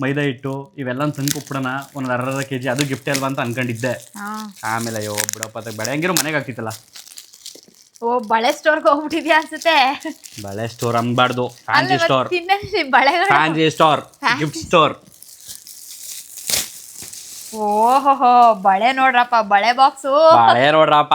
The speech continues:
Speaker 1: ಬಳೆ, ಇದೆಲ್ಲ ಬಳೆ ಎಲ್ಲ ಕಣ್ರಪ್ಪ ಇದು. ಈಗ ಸ್ವೈಕ್. ಅಯ್ಯೋ, ಮಗ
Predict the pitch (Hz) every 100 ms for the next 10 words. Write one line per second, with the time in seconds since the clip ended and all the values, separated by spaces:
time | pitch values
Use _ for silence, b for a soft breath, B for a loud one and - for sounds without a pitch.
0 | 135 120 123 147 147 160 147 127 139 113
1 | 113 135 139 131 123 120 123 120 110 120
2 | 123 113 127 120 131 160 _ _ _ _
3 | _ _ _ _ _ - - - - -
4 | - - - - - - 233 262 - -
5 | - _ _ _ _ _ - - - -
6 | - 190 190 185 185 185 185 180 175 170
7 | 160 156 143 135 - _ _ B B B
8 | _ _ - 226 - 185 220 208 196 190
9 | 156